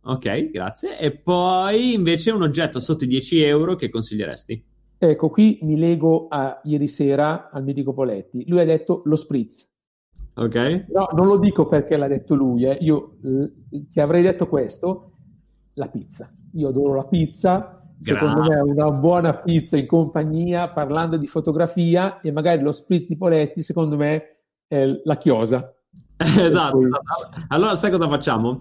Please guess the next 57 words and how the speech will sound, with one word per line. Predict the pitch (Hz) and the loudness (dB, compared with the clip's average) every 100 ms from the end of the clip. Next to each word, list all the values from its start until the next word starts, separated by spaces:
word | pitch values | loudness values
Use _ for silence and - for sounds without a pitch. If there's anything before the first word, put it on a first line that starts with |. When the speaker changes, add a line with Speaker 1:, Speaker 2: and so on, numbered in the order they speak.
| - | -10
Speaker 1:
Appena | - 120 165 | -4 0 2
finisce | 170 156 | 0 -2
tutta | 165 165 | -4 -2
questa | 151 147 | -2 -4
situazione, | 139 147 143 151 156 170 175 | -6 -4 -2 -2 -2 -4 -4
chiamiamo | 143 120 120 | -2 0 -2
Simo | 120 127 123 135 165 - - - | -2 0 0 0 -4 -10 -16 -2
e | 120 | 0
facciamo | 143 139 127 | 2 2 2
Speaker 2:
Esatto. | 127 - | 2 0
Speaker 1:
una | 147 135 | -4 -6
pizzata, | 151 160 156 160 170 151 | 0 2 2 0 -4 2
io, | 151 156 | 4 4
te, | 156 147 143 | 2 2 2
lui | 143 143 143 139 | 2 4 4 2
e... | 139 131 123 117 113 | 0 0 0 -2 -2
e | - | -4
chiunque | 147 185 170 | 2 4 4
si | 160 | 2
voglia | 156 151 143 | 2 4 4
unire, | 135 117 107 110 | 4 2 2 0
ovviamente. | 107 107 101 | -2 -2 0
Speaker 2:
Va | 139 | 2
bene, | 127 123 135 | 2 2 0
io | 160 151 | 0 2
vengo | 156 147 | 2 2
volentieri. | 143 139 123 104 101 107 _ _ _ _ _ | 2 0 -2 -6 -6 -10 _ _ _ _ _
Con | - 170 | -4 -2
dieci | 165 196 202 | 2 2 4
euro | 196 180 | 4 4
la | |
pizza | 156 175 190 | 2 0 2
la | 165 | 0
compriamo, | 160 135 131 101 98 123 | 2 0 0 -2 -4 -4
eh? | 135 - - | -4 -8 -10
Speaker 1:
Assolutamente, | 147 151 156 147 135 127 110 110 | -4 0 2 4 2 0 0 -2
sì, | 117 | -2
Speaker 2:
Ok. | 101 | -2
Speaker 1:
sì. | 107 | -2
Anche | 95 110 127 | -4 -2 -2
buona, | 123 127 127 117 - | 2 2 2 -2 -6
sai | - | -12
che | - | -8
c'è | 120 | 0
la | 113 107 | 0 0
Speaker 2:
<laughs> | - | -4
Speaker 1:
pizzeria | - 113 110 | -4 -2 0
lì | 107 | 0
vicino | 104 107 | -2 -4
a | 101 | -4
casa | 107 101 | -4 -2
che | 98 | -4
la | 92 | -4
fa | 95 | -6
bene, | - 90 92 - | -6 -8 -8 -10
quindi. | - - | -12 -6
Speaker 2:
Esatto. | 151 131 117 110 131 | -4 -2 -2 -4 -12